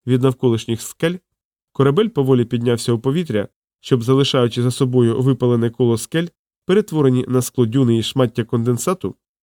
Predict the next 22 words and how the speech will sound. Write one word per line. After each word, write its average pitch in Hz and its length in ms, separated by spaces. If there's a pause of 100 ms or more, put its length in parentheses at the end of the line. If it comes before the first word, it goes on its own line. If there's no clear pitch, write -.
(140)
зникнути 113 600
з 110 60
неймовірною 123 580
швидкістю 120 600 (220)
у 170 80
фіолетовому 127 640
небі. 87 320 (840)
Невдовзі 123 420
після 117 260
того, 120 240
як 113 120
останній 117 400
слід 113 240
його 113 180
шляху, 120 460 (260)
позначеного 123 640
білуватою 123 540
лінією 117 360
пари, 113 360 (320)
розтанув 117 580
у 123 160
атмосфері, 123 560